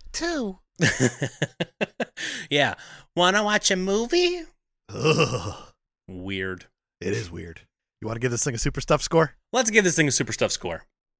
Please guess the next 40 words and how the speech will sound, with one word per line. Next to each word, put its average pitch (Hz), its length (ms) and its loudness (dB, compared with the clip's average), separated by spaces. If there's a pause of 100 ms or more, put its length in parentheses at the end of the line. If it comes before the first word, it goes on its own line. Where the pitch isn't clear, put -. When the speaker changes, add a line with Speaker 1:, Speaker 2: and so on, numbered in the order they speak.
(340)
Speaker 2:
We - 80 -12
start 120 380 4
off 107 260 2
with 113 240 2
the - 40 -8
story 139 640 4
and 139 180 2
the 117 40 0
motivation. 120 720 2 (400)
Speaker 1:
Easy 139 220 -2
one. 104 260 -4 (760)
Speaker 2:
Yeah. 123 280 2 (640)
There's 135 180 0
actually, 151 480 0 (180)
like, 107 140 -4
three 143 380 -2
converging 120 560 0
stories 101 340 -2
here, 104 140 2
and 110 180 -4
they're 110 140 -2
all 110 340 2
excellent. 87 480 -4 (360)
Speaker 1:
They 208 140 4
are. 160 140 8
They 135 100 4
gotta 185 200 8
get 202 120 -2
the - 60 -14
pick. - 360 0
They 156 100 -2
gotta 151 200 2
form 170 260 -2
the 160 60 -4
band. 180 260 0
They 175 40 -2
gotta 185 200 2
pay 196 180 0
the 190 100 0
rent. 190 240 4